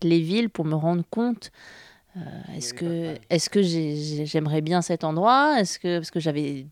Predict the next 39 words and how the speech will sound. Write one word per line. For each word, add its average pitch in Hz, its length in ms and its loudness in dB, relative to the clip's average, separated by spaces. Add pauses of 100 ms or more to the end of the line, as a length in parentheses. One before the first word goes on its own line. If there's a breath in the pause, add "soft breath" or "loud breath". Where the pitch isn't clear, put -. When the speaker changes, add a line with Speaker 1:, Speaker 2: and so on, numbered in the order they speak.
Speaker 1:
des 160 240 2
a 147 80 4
priori, 147 360 -2
clairement. 147 380 -4 (560 loud breath)
Et, 151 240 -2
euh, 156 680 -6 (500 loud breath)
du 175 80 -6
coup, 196 140 -2
on 185 80 2
a, 165 320 6 (240)
dès 175 160 -2
qu'on 196 160 2
avait 180 180 6
le 170 60 2
temps, 202 240 4
le 190 80 6
week-end, 175 400 2
on 175 100 0
allait 160 400 2
faire 160 200 -2
une 160 120 0
visite 156 540 0
de, 151 280 -4
bah, 143 200 -8 (100)
de 143 140 -8
Maisons-Alfort, 156 960 0
de 160 100 -10
Créteil, 156 800 -4
euh, 160 80 -8 (400 loud breath)
et 165 80 -6
puis - 180 -6
on 175 140 0
a 151 80 -2
découvert, 160 580 0
euh, 151 100 -4
Saint-Maur-des-Fossés, 170 1000 -2
un 175 120 0
week-end 165 400 -4
de 147 360 -4